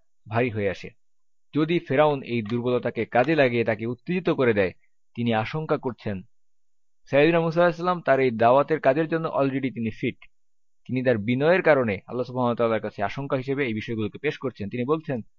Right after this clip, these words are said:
"আমার জিহ্বায় জড়তা চলে আসে।" তিনি তার মিশনের কথা চিন্তা করছিলেন, যদি আমার জিহ্বায় জড়তা চলে আসে,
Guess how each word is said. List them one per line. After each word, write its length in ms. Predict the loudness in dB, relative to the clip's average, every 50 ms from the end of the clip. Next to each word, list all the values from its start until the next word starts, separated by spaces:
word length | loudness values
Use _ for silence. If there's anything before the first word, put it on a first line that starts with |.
| _ _ _ _ _ _
"আমার 260 | -6 -4 -2 -2 -2
জিহ্বায় 300 | -2 -2 0 2 2 2
জড়তা 360 | 2 4 4 4 4 4 2
চলে 220 | 0 0 -2 -2 -2
আসে।" 200 | -2 -4 -8 -14 -18 _ _ _ _ _ _ _ _ _ _ _ _ _ _ _ _ _ _ _ _ _ _ _ _ _ _ _ _ _ _ _ _ _
তিনি 200 | -2 0 0 4
তার 160 | 4 4 2
মিশনের 360 | 4 0 0 0 2 2 2 2
কথা 180 | 4 2 2
চিন্তা 260 | 2 0 0 0 2
করছিলেন, 460 | 2 0 -2 -4 -8 -8 -8 -8 -6 -4
যদি 200 | -4 0 2 2
আমার 200 | 2 2 2 2
জিহ্বায় 320 | 0 0 4 4 4 4
জড়তা 340 | 4 2 0 2 2 0 -2
চলে 240 | 0 0 2 2 2
আসে, 260 | 2 0 -4 -10